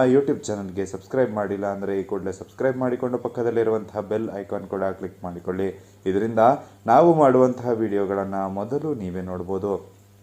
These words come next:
ವೀಕ್ಷಕರೇ, ಅದೇ ರೀತಿಯಾಗಿ ನಿಮ್ಮ ಜೀವನದಲ್ಲಿ ಯಾವುದೇ ರೀತಿಯಾದಂತಹ ಕಠಿಣ ಸಮಸ್ಯೆಗಳು ನಿಮ್ಮನ್ನ ಕಾಡ್ತಾ ಇದ್ರೆ ಸ್ಕ್ರೀನ್ ಮೇಲೆ ನಮ್ಮ ನಂಬರ್ ಬರ್ತಾ ಇದೆ, ಕರೆ ಮಾಡಿ. ಶೀಘ್ರದಲ್ಲೇ ಶತಸಿದ್ಧ ಶಾಶ್ವತ ಪರಿಹಾರ ಮಾಡಿಕೊಡ್ಲಾಗ್ತದೆ.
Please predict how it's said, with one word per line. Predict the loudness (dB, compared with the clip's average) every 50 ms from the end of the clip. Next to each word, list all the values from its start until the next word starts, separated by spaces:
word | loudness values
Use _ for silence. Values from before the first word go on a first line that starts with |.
| _ _ -20 -20 _ _ -20 -20 -20 -20 -10 0 0
ವೀಕ್ಷಕರೇ, | 0 0 0 -2 2 6 8 8 8 6 4 -4 -14 -20 -20 -18 -8 -2
ಅದೇ | 0 6 6 8 8 8
ರೀತಿಯಾಗಿ | 6 4 6 6 8 8 8 8 6 4 2 2
ನಿಮ್ಮ | 2 2 0 -2 -2
ಜೀವನದಲ್ಲಿ | -2 -2 -4 -4 -2 -2 -2 -2 -2 -2 0 2
ಯಾವುದೇ | 4 4 4 4 2 2 0
ರೀತಿಯಾದಂತಹ | 0 0 -2 -2 0 0 0 0 -2 -4 -8 -8 -6 -6 -6
ಕಠಿಣ | -4 -4 -4 -4 -4 -6 -6
ಸಮಸ್ಯೆಗಳು | -8 -8 -8 -8 -8 -8 -6 -6 -4 -2 0 -2
ನಿಮ್ಮನ್ನ | -2 -2 -4 -4 -4 -4 -4
ಕಾಡ್ತಾ | 0 2 2 2 2 2 -2 -2 -2
ಇದ್ರೆ | -2 -4 -2 0 0 0 -2 -4 -14 -20 -20 -20 -20 _ -12
ಸ್ಕ್ರೀನ್ | -4 0 2 4 4 4
ಮೇಲೆ | 4 4 6 6
ನಮ್ಮ | 4 4 2
ನಂಬರ್ | 0 0 4 6 6 6 6
ಬರ್ತಾ | 4 2 2 2 0 0 0
ಇದೆ, | 2 2 2 2 2 0
ಕರೆ | 0 0 0 2
ಮಾಡಿ. | 2 2 2 2 2 0 0 -2 -4
ಶೀಘ್ರದಲ್ಲೇ | -4 -2 -2 -2 2 0 2 2 2 0 -2 -2
ಶತಸಿದ್ಧ | -4 -6 -10 -10 -8 -8 -8 -4 -4 -4
ಶಾಶ್ವತ | -4 -2 -6 -8 -8 -8 -12 -10 -8 -8
ಪರಿಹಾರ | -6 -4 -6 -6 -4 -4 -4 -4 -4
ಮಾಡಿಕೊಡ್ಲಾಗ್ತದೆ. | -4 -4 -6 -6 -6 -6 -8 -6 -2 -2 -2 -2 -4 -6 -4 -2 0 0 0 -2 -6